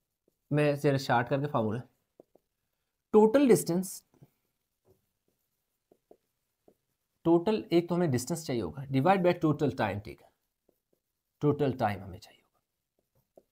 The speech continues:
ठीक है, ये चीज़ हमें चाहिए। अब हमारे पास हर चीज़ यहाँ पर मौजूद है, जो टोटल टाइम है, ये टाइम, ये टाइम और ये टाइम है, फिर हमारे पास जो टोटल, अ, उसके बाद डिस्टेंस है, डिस्टेंस देखें फिफ्टी, ये सारी चीज़ें हैं, ठीक है। मैं अलग-अलग निकाल के फिर लास्ट में उसको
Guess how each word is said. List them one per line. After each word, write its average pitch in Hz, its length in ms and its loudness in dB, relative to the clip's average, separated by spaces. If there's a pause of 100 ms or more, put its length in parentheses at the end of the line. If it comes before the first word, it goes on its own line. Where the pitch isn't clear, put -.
ठीक 147 80 -4
है, 165 80 4
ये 143 80 4
चीज़ 110 220 -8
हमें 87 120 -14
चाहिए। - 220 -20 (880)
अब 247 100 6
हमारे 269 220 6
पास 254 260 2
हर 226 180 8
चीज़ 214 360 0
यहाँ 165 120 4
पर 175 160 2
मौजूद 104 420 -2
है, - 60 -20 (1120)
जो 165 120 4
टोटल 233 480 6
टाइम 214 380 6
है, 202 340 0
ये 147 240 4
टाइम, 190 320 2 (120)
ये 170 160 4
टाइम 165 280 -2
और 143 180 0
ये 160 100 4
टाइम 131 280 -4
है, 135 180 -10
फिर 214 100 2
हमारे 190 240 2
पास 185 240 0
जो 190 80 0
टोटल, 180 360 -2
अ, 147 680 0
उसके 156 200 -6
बाद 139 280 4
डिस्टेंस 180 420 0
है, 165 160 -8 (240)
डिस्टेंस 185 420 0
देखें 170 200 0
फिफ्टी, 160 320 -4
ये 151 160 0
सारी 123 300 2
चीज़ें 101 280 -10
हैं, 104 140 -12
ठीक 123 160 -10
है। 135 80 -18 (840)
मैं 233 100 8
अलग-अलग 254 400 10
निकाल 196 340 8
के 277 120 -4
फिर 226 160 0
लास्ट 165 300 8
में 208 40 -2
उसको - 240 -6